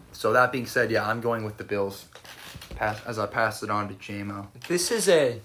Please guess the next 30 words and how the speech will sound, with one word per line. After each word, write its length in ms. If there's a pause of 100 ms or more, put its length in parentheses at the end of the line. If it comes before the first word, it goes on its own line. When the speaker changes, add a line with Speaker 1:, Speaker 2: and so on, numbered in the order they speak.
Speaker 2:
pretty 380 (880)
easy 340
decision 440
for 120
me. 220 (340)
I'm 240
not 240
a 80
believer 380
in 100
the 80
Rams 340
whatsoever. 680 (360)
Ever 200
since 240
that 200
season 300
they 60
went 140
to 80
the 100
Super 280
Bowl, 200
they 100
just 220
declined. 640 (540)
Um, 200
they 100
lost 360
their 380